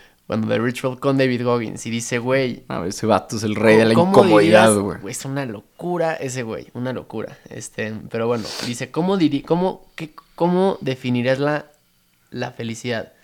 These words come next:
Speaker 1: O como, ¿cuál es la receta para la felicidad? Y, y para el, el, el, la confianza y el autoestima personal, ¿no? O sea, como el,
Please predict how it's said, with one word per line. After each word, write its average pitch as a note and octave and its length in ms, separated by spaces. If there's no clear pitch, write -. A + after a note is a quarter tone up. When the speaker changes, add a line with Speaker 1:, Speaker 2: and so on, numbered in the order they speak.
Speaker 1:
O - 100
como, A#2 200
¿cuál C#3 140
es D#3 80
la C#3+ 100
receta C3 480
para A#2+ 140
la A2+ 80
felicidad? A2+ 560
Y, B2 460
y C3+ 100
para C3+ 300
el, B2+ 200
el, A#2+ 280
el, A#2+ 320
la A#2 160
confianza C3 640
y C#3 60
el B2 120
autoestima A#2+ 600
personal, A2+ 500
¿no? A2+ 140
O C#3 60
sea, A#2 180
como A2 260
el, A2 240